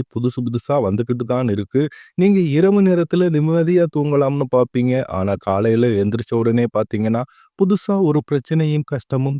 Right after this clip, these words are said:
தானாகவே உங்களை தேடி வந்திருக்கும். "ஏன் எனக்கு மட்டும் எவ்வளவு கஷ்டம் வருது? என்னோட வாழ்க்கையில நான் யாருக்குமே கெடுதலையோ, கஷ்டத்தையோ,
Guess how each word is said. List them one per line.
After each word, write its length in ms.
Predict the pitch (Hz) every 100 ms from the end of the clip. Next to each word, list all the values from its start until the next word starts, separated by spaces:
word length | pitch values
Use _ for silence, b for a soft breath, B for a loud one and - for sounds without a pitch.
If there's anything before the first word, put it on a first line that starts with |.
| -
தானாகவே 580 | 107 113 123 - 143 165
உங்களை 340 | 135 120 127
தேடி 240 | 123 120 123
வந்திருக்கும். 580 | 117 110 110 98 147 156 B B -
"ஏன் 260 | 175 233
எனக்கு 320 | 208 170 175 185
மட்டும் 360 | 180 - 202
எவ்வளவு 380 | 175 156 160 160 156
கஷ்டம் 400 | 151 - 160 151
வருது? 280 | 139 135 147 113
என்னோட 360 | 98 120 120 113
வாழ்க்கையில 580 | 104 135 135 143 131 131
நான் 220 | 120 87
யாருக்குமே 580 | 85 98 127 117 135 143 135
கெடுதலையோ, 600 | 107 113 127 139 139 147
கஷ்டத்தையோ, 600 | 139 104 - 127 131 131